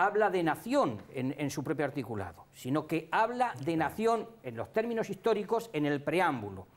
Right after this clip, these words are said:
Una cosa es el preámbulo, que no tiene ninguna virtud jurídica, y otra cosa es el, el texto, el texto legal. Bueno, yo creo que sobre todo tenemos que centrarnos en eso. Eh,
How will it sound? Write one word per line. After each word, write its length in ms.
Una 120
cosa 180
es 60
el 80
preámbulo, 400
que 100
no 80
tiene 260
ninguna 340
virtud 260
jurídica, 840
y 100
otra 220
cosa 240
es 100
el, 200
el 160
texto, 500
el 120
texto 280
legal. 280
Bueno, 220
yo 160
creo 220
que 220
sobre 260
todo 260
tenemos 300
que 100
centrarnos 520
en 80
eso. 240
Eh, 440